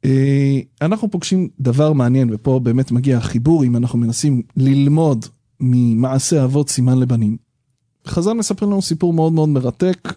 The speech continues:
על המפגש בין שמעון הצדיק לבין אלכסנדר מוקדון, אלכסנדר הגדול, כובש את כל העולם כולו, בדרכו מגיע גם לכיוון ירושלים. בדרך לירושלים, מספרים חז"ל, מסכת יומא, פוגש, מגיעה לקראתו קבוצה של שומרונים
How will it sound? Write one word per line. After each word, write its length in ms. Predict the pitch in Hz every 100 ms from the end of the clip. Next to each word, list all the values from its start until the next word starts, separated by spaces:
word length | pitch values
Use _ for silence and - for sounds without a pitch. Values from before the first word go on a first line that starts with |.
| -
על 160 | 135
המפגש 560 | 127 123 - 139 165 156
בין 200 | 139 135
שמעון 380 | - 127 139 147
הצדיק 500 | 127 110 147 214 - - _ _ _ _ _ - -
לבין 260 | 123 156
אלכסנדר 520 | 175 131 - 131 131 127
מוקדון, 420 | 127 127 131 139
אלכסנדר 500 | 98 - 127 127 127
הגדול, 460 | 123 117 131 175 185 165 -
כובש 360 | 110 143 160
את 100 | 135
כל 200 | - 139
העולם 340 | 135 127 127 127
כולו, 360 | 113 123 175
בדרכו 460 | 170 151 156 151 196
מגיע 320 | 196 185 190
גם 200 | 175 175
לכיוון 360 | 180 156 165 170
ירושלים. 560 | 170 170 170 160 160 - _ _
בדרך 240 | 120 156 131
לירושלים, 500 | 131 120 - 135 175
מספרים 340 | 151 143 131
חז"ל, 300 | 123 113 143
מסכת 480 | 160 123 120 117 -
יומא, 320 | 110 113 165 226
פוגש, 760 | - 156 170 151 - - - -
מגיעה 300 | 120 120 131
לקראתו 460 | 131 120 117 165 185
קבוצה 340 | - 123 135
של 180 | 127 127
שומרונים 640 | 120 127 123 117 117 139